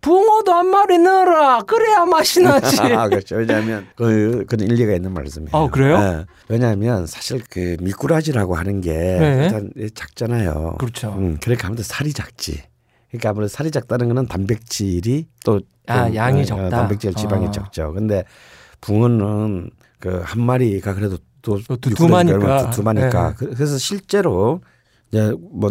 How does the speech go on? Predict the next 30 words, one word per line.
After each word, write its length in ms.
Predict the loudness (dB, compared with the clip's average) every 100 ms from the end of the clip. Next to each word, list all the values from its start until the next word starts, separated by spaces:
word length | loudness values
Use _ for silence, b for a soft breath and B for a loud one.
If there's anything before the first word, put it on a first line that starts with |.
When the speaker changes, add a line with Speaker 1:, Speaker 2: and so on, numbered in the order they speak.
| -2
Speaker 2:
곧 180 | 0 2
얘기했지만 440 | 4 2 0 -4
지역에 400 | 2 2 4 2 0
따라서 640 | 0 0 0 0 -2 -2 _ -20 -12
추어탕에 600 | -2 0 0 -2 -2 -2
꼭 200 | -6 -14 _ -18 -8
그 100 | -4
미꾸라지만 560 | -2 0 0 0 0
넣는 280 | -2 -4 -4
게 80 | -4
아니에요. 460 | -4 -4 -2 -2 -2
Speaker 1:
어. 480 | -2 0 0 -2 0
Speaker 2:
나머지 460 | 0 2 2 0
그런 220 | 0 -2
붕어라든지 680 | -4 -2 0 0 -2 -4 -8
이런 220 | -6 -6
잡어들을 800 | -4 -4 0 -2 -2 -6 -2 0
Speaker 1:
잡어들을. 600 | 0 -2 -4 -6 -6 -8 -6
Speaker 2:
어, 320 | -6 -6 -8 -12
같이 420 | -10 -4 -2 0
넣어서 340 | 2 0 -2
끓이면 500 | -6 -4 -2 -2 -4 -2
훨씬 380 | -2 -2 -4 -2
더 180 | 0 -2 -4 b -6
맛이 200 | -4 -2
나니까 640 | -4 -4 -8 -4 -2 -2 -8 -8
Speaker 1:
어. 260 | -6 -6
Speaker 2:
실제로 300 | -4 -2 -2
그 80 | -2
아버님 880 | -4 -4 -4 -2 -2 -4 -6 -8 -12